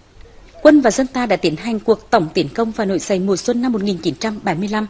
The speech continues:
mà đỉnh cao là chiến dịch Hồ Chí Minh lịch sử, đánh bại hoàn toàn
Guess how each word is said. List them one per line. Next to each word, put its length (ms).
mà 120
đỉnh 160
cao 220
là 260
chiến 220
dịch 220
Hồ 140
Chí 180
Minh 220
lịch 100
sử, 280
đánh 200
bại 260
hoàn 240
toàn 260